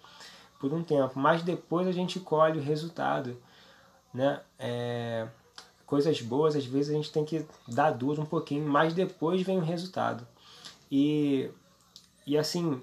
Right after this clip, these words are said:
é possível também encurtar o caminho, né, pra algumas coisas. Por exemplo, até na escolha de um curso, né, que é tão difícil.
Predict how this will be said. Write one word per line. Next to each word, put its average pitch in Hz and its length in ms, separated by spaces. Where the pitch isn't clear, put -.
é 156 120
possível 165 560
também 151 360
encurtar 160 520
o 160 60
caminho, 151 540
né, 131 260
pra 139 120
algumas 131 400
coisas. 127 320
Por 147 160
exemplo, 139 240
até 170 220
na 208 100
escolha 175 400
de 175 80
um 170 80
curso, 156 400
né, 127 220
que 127 60
é 123 40
tão 151 220
difícil. 160 580